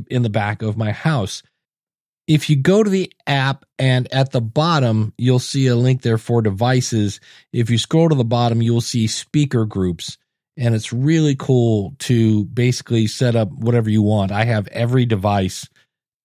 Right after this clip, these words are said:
tell me, and then you can go into the app again, go under settings and notifications,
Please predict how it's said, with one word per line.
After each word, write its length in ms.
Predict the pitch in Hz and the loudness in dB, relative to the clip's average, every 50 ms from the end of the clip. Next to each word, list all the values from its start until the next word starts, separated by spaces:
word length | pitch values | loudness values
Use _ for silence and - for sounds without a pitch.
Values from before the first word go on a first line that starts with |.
| _ _ - | _ _ -4
tell 240 | - 170 185 180 | 0 0 2 2
me, 240 | 135 110 101 101 98 | 2 2 0 0 0
and 180 | 104 110 113 117 | 0 0 2 2
then 280 | 120 123 123 120 120 | 2 2 2 2 2
you 100 | 117 117 | 2 0
can 220 | 110 - 117 117 113 | 0 0 -2 -2 0
go 260 | 113 120 117 117 113 | 2 2 2 0 0
into 920 | 113 120 127 135 143 147 147 143 135 - - 123 117 117 117 117 113 110 - _ _ _ _ _ _ - | 0 0 2 4 4 4 4 2 0 0 0 2 2 2 2 2 0 -2 -4 _ _ _ _ _ _ -6
the 200 | 113 117 82 104 | -4 -4 -4 -4
app 240 | 113 117 117 - | -4 -4 -4 -2
again, 600 | 123 117 107 110 98 92 92 92 92 98 107 135 - _ _ _ _ _ _ _ _ _ _ _ _ _ _ _ _ _ _ - 107 | -2 -2 -2 -2 -2 -2 -2 -2 -4 -4 -6 -8 -10 _ _ _ _ _ _ _ _ _ _ _ _ _ _ _ _ _ _ -8 -2
go 240 | 110 143 143 143 143 | 0 2 2 2 2
under 180 | 143 135 131 | 2 0 0
settings 720 | 127 - - 175 160 156 156 160 160 160 165 160 - - - _ _ _ _ _ _ _ _ _ - | -2 -2 0 0 2 2 2 4 4 4 2 2 0 -4 -14 _ _ _ _ _ _ _ _ _ -4
and 480 | - 120 123 123 120 120 123 120 120 - | -2 0 2 2 2 2 2 0 -2 -4
notifications, 1400 | - 120 117 120 127 135 135 127 117 113 104 - - - 165 175 170 - - - 95 87 85 85 101 - - | -2 0 2 2 4 4 4 2 0 -2 -4 -4 -2 0 2 2 2 0 0 -2 -2 -2 -2 -2 -4 -6 -8